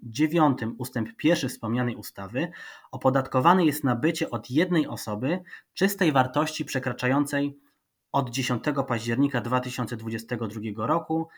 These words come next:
pięć tysięcy trzysta osiem złotych, jeżeli nabywcą jest osoba niespokrewniona. Warto jednak podkreślić, iż w przypadku wiernych dańczy-, darczyńców kwestia może okazać się bardziej skomplikowana.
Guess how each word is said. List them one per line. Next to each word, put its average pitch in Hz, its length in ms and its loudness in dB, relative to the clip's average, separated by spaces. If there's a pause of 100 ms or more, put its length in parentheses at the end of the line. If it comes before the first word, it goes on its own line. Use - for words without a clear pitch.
(480)
pięć 208 320 2
tysięcy 143 440 0
trzysta 135 500 -2
osiem 117 300 -4
złotych, 151 480 0 (320)
jeżeli 139 320 6
nabywcą 135 460 4
jest 117 160 -2
osoba 127 380 0
niespokrewniona. 120 840 0 (760)
Warto 185 300 6
jednak 170 240 4
podkreślić, 123 720 -2
iż 127 140 -4
w - 40 -20
przypadku 143 460 0
wiernych 165 400 4
dańczy-, 135 380 -2
darczyńców 160 560 0
kwestia 156 340 0
może 131 200 4
okazać 131 280 0
się 123 140 0
bardziej 120 220 0
skomplikowana. 107 680 -4